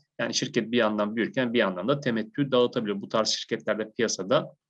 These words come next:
var. Tabii siz bu söylediğim hisse de yani bir yatırım tavsiyesi değildir. Siz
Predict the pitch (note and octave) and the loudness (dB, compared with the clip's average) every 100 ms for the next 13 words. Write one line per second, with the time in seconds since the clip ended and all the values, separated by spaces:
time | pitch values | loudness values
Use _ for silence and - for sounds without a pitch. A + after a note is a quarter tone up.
0 | - _ _ _ _ _ - B2 C3 G#2+ | -20 _ _ _ _ _ -14 2 2 2
1 | - C#3+ D3 _ _ _ _ - A#2+ - | -4 -16 -20 _ _ _ _ -6 -6 -8
2 | B2 B2 - _ _ _ _ _ _ _ | -10 -10 -16 _ _ _ _ _ _ _
3 | B2 - A2 G#2+ A2+ A2 G#2+ - G#2 F#2+ | -6 0 0 2 0 0 -2 0 2 2
4 | G2 G#2+ G#2+ - G#2 - G2+ G2 - G#2 | 2 0 0 -2 -8 -4 -2 -2 -6 -6
5 | G#2+ G2+ A2 G2+ C#3+ D3+ - - _ _ | -4 0 0 0 -4 -4 -8 -10 _ _
6 | - A2 A2 - | -6 -6 -6 -12